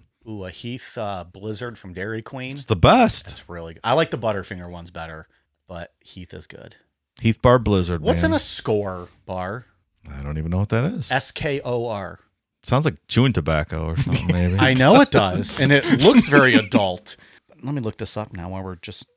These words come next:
Speaker 1: spitballing here. Skor candy is a candy bar produced by Hershey. It's brittle, so it's essentially like a brittle type.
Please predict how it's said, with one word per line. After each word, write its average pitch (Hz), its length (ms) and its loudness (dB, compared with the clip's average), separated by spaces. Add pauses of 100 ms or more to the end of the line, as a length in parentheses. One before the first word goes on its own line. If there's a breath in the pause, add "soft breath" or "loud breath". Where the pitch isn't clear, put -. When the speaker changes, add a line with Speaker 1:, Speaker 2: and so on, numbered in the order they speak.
(120)
Speaker 1:
spitballing 87 640 -12
here. 82 240 -14 (420)
Skor 120 540 -10
candy 104 540 -12 (420)
is 101 120 -14
a 113 60 -12
candy 143 360 -6
bar 143 260 -4
produced 123 460 -8
by 123 140 -6
Hershey. 98 640 -8 (300)
It's - 180 -8
brittle, 104 560 2
so - 120 -4
it's - 80 -8
essentially 110 340 -4
like 101 120 -2
a 98 60 -4
brittle 92 440 -4
type. 82 320 -10